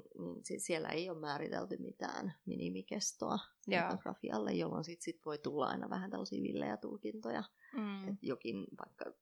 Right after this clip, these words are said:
Speaker 1: syvä haastattelu voi olla etnografinen, ja sit on vähän silleen, että no
Speaker 2: Mm.
Speaker 1: mikä sitä käy, niin kun tarkalleen ottaen tekee etnografista ja näin.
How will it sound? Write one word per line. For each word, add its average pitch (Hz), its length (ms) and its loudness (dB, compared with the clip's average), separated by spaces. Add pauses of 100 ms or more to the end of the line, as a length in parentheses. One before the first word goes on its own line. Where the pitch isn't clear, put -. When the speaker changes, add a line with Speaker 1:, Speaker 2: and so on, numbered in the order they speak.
(120)
Speaker 1:
syvä - 320 -2
haastattelu 202 680 -4
voi - 160 0
olla - 180 0
etnografinen, 208 1000 -4
ja 208 80 -6
sit - 220 -18
on 180 80 -8
vähän 190 160 -2
silleen, 208 200 4
että 202 80 4
no 202 60 2
Speaker 2:
Mm. 202 60 0
Speaker 1:
mikä 202 180 -2
sitä 170 200 0
käy, 160 200 2 (120)
niin 175 160 2
kun 160 120 4
tarkalleen 160 480 8
ottaen 151 320 2
tekee - 380 4
etnografista 196 680 -2
ja 196 120 2
näin. 190 320 2